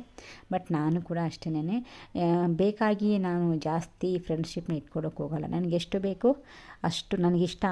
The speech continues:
ಆದವರು, ನನ್ನ ಅರ್ಥ ಮಾಡ್ಕೊಳ್ಳುವಂತಹ ಫ್ರೆಂಡ್‌ಶಿಪ್‌ನ ನಾನು ಇಟ್ಕೋತೀನಿ. So ಇನ್ನೊಂದು ನನಗಿಷ್ಟ ಆಗಿಲ್ಲ ಅಂತಂದರೆ ಅವ್ರ ತಂದೆ ಕೂಡ ಹೋಗೋದಿಲ್ಲ. ಯಾಕೆಂತಂದರೆ ನಮ್ಮ ಮೈಂಡ್‌ಸೆಟ್ ಇರುವಂತಹ ಫ್ರೆಂಡ್‌ಶಿಪ್ ಮಾಡಿಕೊಂಡ್ರೆ ನಮಗೂ ಕೂಡ ಚೆನ್ನಾಗಿರುತ್ತೆ.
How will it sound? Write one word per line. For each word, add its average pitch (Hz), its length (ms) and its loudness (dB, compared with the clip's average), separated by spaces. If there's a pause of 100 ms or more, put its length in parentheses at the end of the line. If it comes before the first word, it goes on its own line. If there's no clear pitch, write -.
ಆದವರು, 160 380 2
ನನ್ನ 185 380 0
ಅರ್ಥ - 260 -4
ಮಾಡ್ಕೊಳ್ಳುವಂತಹ 165 960 0 (580)
ಫ್ರೆಂಡ್‌ಶಿಪ್‌ನ 170 460 -2 (100)
ನಾನು 175 160 2 (160)
ಇಟ್ಕೋತೀನಿ. 147 600 -4 (260)
So 170 60 -2 (520)
ಇನ್ನೊಂದು 202 400 4
ನನಗಿಷ್ಟ 180 540 0
ಆಗಿಲ್ಲ 165 280 2
ಅಂತಂದರೆ 165 340 0
ಅವ್ರ 165 100 0
ತಂದೆ 165 300 0
ಕೂಡ 165 200 -2
ಹೋಗೋದಿಲ್ಲ. 160 540 -2 (600)
ಯಾಕೆಂತಂದರೆ 214 760 2
ನಮ್ಮ 180 280 2
ಮೈಂಡ್‌ಸೆಟ್ 190 500 0
ಇರುವಂತಹ 165 460 -2 (120)
ಫ್ರೆಂಡ್‌ಶಿಪ್ 170 400 -4
ಮಾಡಿಕೊಂಡ್ರೆ 165 580 -2
ನಮಗೂ 170 340 2
ಕೂಡ 180 200 -2 (220)
ಚೆನ್ನಾಗಿರುತ್ತೆ. 165 580 0